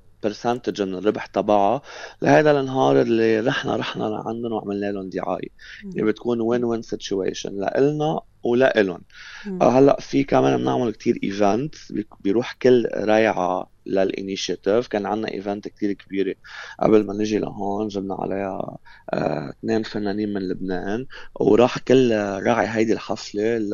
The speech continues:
Speaker 1: للانيشيتيف. وعنا لينك اونلاين، آه، اللي بيحب يتبرع من كل العالم في يتبرع. آه، so هيدي الوسائل اللي فيهم يتبرعوا العالم فيها.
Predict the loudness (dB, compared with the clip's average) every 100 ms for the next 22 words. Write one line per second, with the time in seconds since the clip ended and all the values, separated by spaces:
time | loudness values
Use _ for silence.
0 | 0 -2 -4 -14 -14 -6 -4 -4 -4 -6
1 | -6 -6 -6 -6 -10 _ _ -6 -2 0
2 | 4 4 4 2 -2 0 2 2 2 0
3 | 0 -2 -6 -6 -10 -10 -10 -10 -6 -6
4 | -6 -10 -6 -6 -4 -4 -2 -6 -8 -4
5 | -2 0 0 0 0 -2 -10 -10 -10 -4
6 | -2 -2 -4 -8 -12 -16 -16 -10 -2 0
7 | 4 6 6 4 2 2 4 6 4 0
8 | -4 -6 0 2 4 2 -2 -4 -6 -8
9 | -4 -2 -2